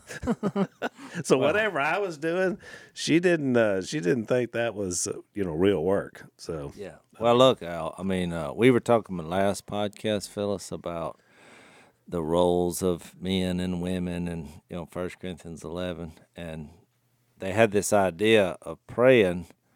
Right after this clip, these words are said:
Speaker 2: in their culture. I'm not sure what all the details were. I don't, I'm not even sure if we covered it, what, what their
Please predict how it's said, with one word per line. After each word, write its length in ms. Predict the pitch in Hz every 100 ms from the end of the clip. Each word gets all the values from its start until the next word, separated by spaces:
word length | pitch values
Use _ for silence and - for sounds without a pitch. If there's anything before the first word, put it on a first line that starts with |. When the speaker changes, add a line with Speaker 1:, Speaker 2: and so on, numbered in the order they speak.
| _ _ _ _ _ _ _
Speaker 2:
in 160 | - 101
their 240 | 101 143
culture. 480 | 135 - 107 92 95
I'm 220 | - 170 254
not 220 | 151 82
sure 180 | - 113
what 200 | 92 107
all 180 | 95
the 120 | 76 76
details 600 | 98 95 90 85 78 -
were. 260 | 82 82 -
I 100 | 104
don't, 180 | 107 104
I'm 100 | 117
not 100 | 85
even 120 | 80
sure 200 | - 87
if 100 | 78
we 120 | 69
covered 420 | - 101 82 65
it, 80 | - -
what, 200 | 95 87
what 260 | - 98 -
their 300 | 90 82 69